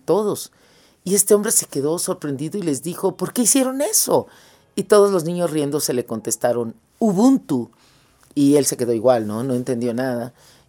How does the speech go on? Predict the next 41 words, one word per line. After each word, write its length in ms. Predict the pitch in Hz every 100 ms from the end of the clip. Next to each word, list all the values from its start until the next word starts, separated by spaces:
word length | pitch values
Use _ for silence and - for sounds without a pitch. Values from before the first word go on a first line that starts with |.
| -
Y 80 |
entonces 320 | 196 208 226 -
fue 120 | 247
a 20 |
la 120 | 233
tribu 220 | 233 214
y 60 | 220
preguntó 400 | 202 160 143 156
a 20 |
los 180 | 156 160
adultos 500 | 156 131 117 - 135
qué 100 | -
significa 720 | 160 - 156 - 135 - 131
Ubuntu. 580 | 123 110 220 226 - 120 _ _ _ - _ _ _
Y 140 | 196
entonces 500 | 220 208 240 214 240
los 240 | 196 165 -
hombres 240 | 170 160
de 100 | 156
la 160 | 147 139
tribu 260 | 139 131 135
le 120 | 120
dijeron, 540 | 117 - 156 147 139 -
"Es, 380 | 135 - - -
es 240 | 185 170 160
nuestra, 640 | 170 - - 147 131 131
es 140 | 170 160
la 80 |
ley 260 | 175 170 180
de 220 | 147 135
este, 640 | 123 - _ 139 113 104 - _ - _ _
de 80 | 175
nuestra 320 | 175 165 175
tribu, 400 | - 277 233 151 - _ _ _
es 420 | 175 175 165 -
lo 180 | 170 151
más 240 | 139 165
importante 540 | 196 170 156 208 226 220
de 100 | 143
nuestra 300 | 120 - 120
tribu". 300 | 120 104